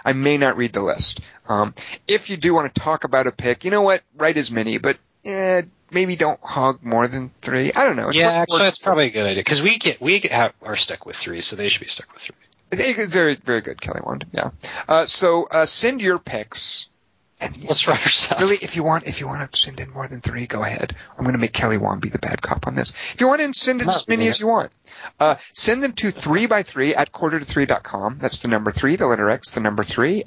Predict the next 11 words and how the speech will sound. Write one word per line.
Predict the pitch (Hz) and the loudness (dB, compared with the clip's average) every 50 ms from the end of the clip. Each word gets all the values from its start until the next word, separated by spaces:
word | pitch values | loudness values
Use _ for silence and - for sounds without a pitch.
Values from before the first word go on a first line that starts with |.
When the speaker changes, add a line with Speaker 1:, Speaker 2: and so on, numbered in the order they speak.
| - 120 | 0 2
Speaker 1:
at, | 123 151 196 - - | 2 2 2 0 -4
and | - - 123 | -8 -6 -4
then | 123 117 117 | -2 0 0
you | 117 113 | 0 0
spell | - - - - 156 165 160 | 0 0 0 0 2 4 4
out | 135 123 139 170 - - - _ _ _ _ _ _ _ - | 4 4 4 2 0 -4 -14 _ _ _ _ _ _ _ -12
quarter | - - - 175 185 - 208 190 | -6 -2 0 0 0 0 -2 -4
to | - 185 170 | -2 -4 -4
three | - - 160 156 | 0 2 2 4
dot | 143 143 123 - | 4 2 0 0
com. | - 120 117 117 143 202 | -2 -2 0 0 -2 -2